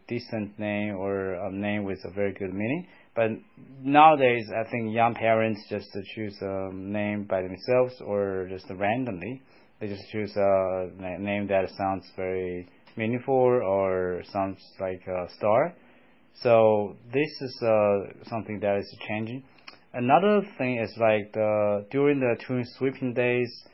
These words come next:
uh, many young people will just stay at home and they do not really pay a visit to the, like, the, uh, people, like, the ancestors' tombs to sweep the tomb. Instead, uh, they will just do this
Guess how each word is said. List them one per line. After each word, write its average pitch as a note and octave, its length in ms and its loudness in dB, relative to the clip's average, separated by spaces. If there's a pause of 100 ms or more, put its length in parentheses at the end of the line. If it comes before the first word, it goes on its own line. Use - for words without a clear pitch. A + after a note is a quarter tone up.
(320)
uh, A2 160 0
many A#2+ 280 -2
young A#2 180 0
people A#2 480 0
will G#2 640 2 (240)
just G#2+ 240 -4
stay A2+ 200 4
at A2 220 0
home A#2 460 0
and G2+ 180 -4
they G2 180 -2
do G2+ 140 -8
not A2 260 2 (180)
really A2 340 0
pay A2 200 -2
a G#2 80 2
visit A#2 480 -2
to - 60 -14
the, G#2 360 0 (520)
like, G#2 320 -4
the, G#2 160 0
uh, G2 380 2
people, G#2+ 340 -6
like, G2+ 160 -6
the - 120 -14
ancestors' A#2 720 -4 (120)
tombs C3 480 -4 (380)
to G#2+ 160 -4 (200)
sweep C3+ 280 0
the A2+ 60 -8
tomb. G2+ 400 -6 (420)
Instead, B2 560 6 (400)
uh, A#2 120 0
they A#2+ 160 2
will A#2+ 140 2
just A2+ 260 -10
do A#2+ 160 -2
this A2 200 -2